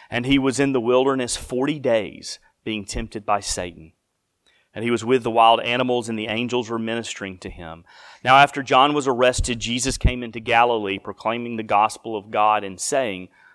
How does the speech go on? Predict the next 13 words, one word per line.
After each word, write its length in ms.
"The 80
time 300
is 140
fulfilled, 640
and 120
the 40
kingdom 380
of 120
God 220
is 160
at 80
hand. 440
Repent 640